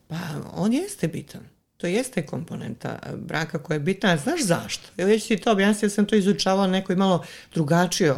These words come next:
osnovi. Kada smo mi intimni sa, sa našim partnerom, em, prosto organizam, e, u toku seksualnosti, ka-, kao kad odeš na masažu, kad neko te masira, u te-, to je, e,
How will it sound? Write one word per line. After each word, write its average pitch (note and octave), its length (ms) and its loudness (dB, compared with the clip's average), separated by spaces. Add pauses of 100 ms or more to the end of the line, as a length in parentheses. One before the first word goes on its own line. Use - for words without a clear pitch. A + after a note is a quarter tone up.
osnovi. - 400 -8 (720)
Kada D3 220 -2
smo E3+ 160 0
mi C4 340 4
intimni C#3 420 4
sa, - 180 -6 (340)
sa - 180 0
našim C3 360 2
partnerom, C3 520 -12 (640)
em, A#2 500 -8 (440)
prosto D#3+ 440 0
organizam, E3 1160 4
e, - 40 -12 (140)
u E3 140 -4
toku D#3+ 500 0 (180)
seksualnosti, C3 1000 -6
ka-, - 180 -2
kao C#4+ 160 0
kad F#3 220 2
odeš A3+ 300 4
na E3+ 100 2
masažu, C#3 720 0 (580)
kad C3 160 -2
neko E3+ 380 2
te - 140 -8
masira, - 680 -2 (320)
u C#3+ 140 -6
te-, D3+ 420 2
to G3 160 6
je, F3+ 180 8
e, C3+ 100 -2